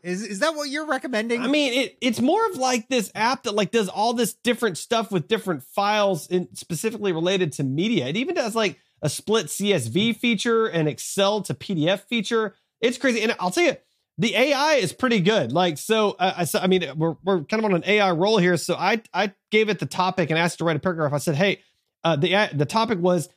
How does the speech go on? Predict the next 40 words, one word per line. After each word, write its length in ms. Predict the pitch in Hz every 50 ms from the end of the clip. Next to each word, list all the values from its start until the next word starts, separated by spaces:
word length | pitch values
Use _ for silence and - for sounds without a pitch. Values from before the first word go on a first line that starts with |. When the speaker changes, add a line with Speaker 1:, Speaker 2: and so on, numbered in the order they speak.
| _ _ _
Speaker 2:
how 180 | - 208 226
to 80 | 269 277
use 220 | 254 247 233 -
content 380 | - - 220 220 220 - 233 165
marketing 360 | 180 185 185 - 196 180 165 135
to 100 | - 135
grow 220 | 120 165 180 180
a 60 | 160
company." 280 | - - 180 156 160 139
And 100 | 127 147
this 100 | 175 -
is 60 | -
what 140 | 175 190 170
it 40 | 131
wrote. 220 | 139 135 90 -
I'll 120 | - 131 139
just, 200 | 131 139 - - _
just 220 | - 139 117 - - _ _
roll 220 | 135 139 160 156
through 140 | 143 - 147
this 140 | 131 123 -
really 140 | 139 123 117
quick. 160 | 127 113 - _ _ _ - _ _ _ _ _
"Content 340 | - 233 269 285 302 285 240
marketing 320 | 226 233 220 240 226 220
is 100 | 190 151
the 60 | 135
way 140 | 160 196 220
of 100 | 247 220
the 60 | 208
future 340 | 180 - - 226 202 - 220
when 120 | 190 175 151
it 40 |
comes 200 | 127 - 190 165 -
to 80 | -
building 420 | 113 101 - 185 196 190 202 185 165
a 60 | 151
company. 560 | - - - 170 160 208 196 196 202 214 208 _ - - _ _
It's 180 | - 151 - -
cost-effective, 800 | - 196 202 247 247 - 226 - 214 190 175 - - 190 170